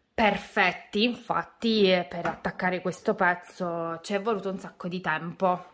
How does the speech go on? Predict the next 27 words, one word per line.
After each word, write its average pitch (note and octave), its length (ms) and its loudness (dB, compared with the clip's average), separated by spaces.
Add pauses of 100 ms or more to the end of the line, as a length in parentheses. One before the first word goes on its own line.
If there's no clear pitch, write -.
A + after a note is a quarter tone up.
Eh, F#3 260 0
questo A#3 640 2
e G3+ 340 2
il, F#3 260 0
ehm, E3 920 -4
il, D#3+ 200 -6
ehm, D3+ 1000 -10 (420)
cono F3 320 -6
centrale F3 500 -4
che E3 80 -8
adesso D3+ 320 -10
vedremo D#3 320 -8
nel D3+ 180 -12
dettaglio. D#3+ 680 -10 (500)
E A#3 280 4
non G3+ 120 0
vi G3+ 60 -2
spaventate, G#3 500 4
adesso F#3 300 0
l'ho F3 80 0
messo F3+ 240 -6
facilmente, F#3 500 -2
ma, E3 180 -2
ma F3 160 -2
tra F3+ 140 -2
un F3+ 180 -4
po' D3 380 -2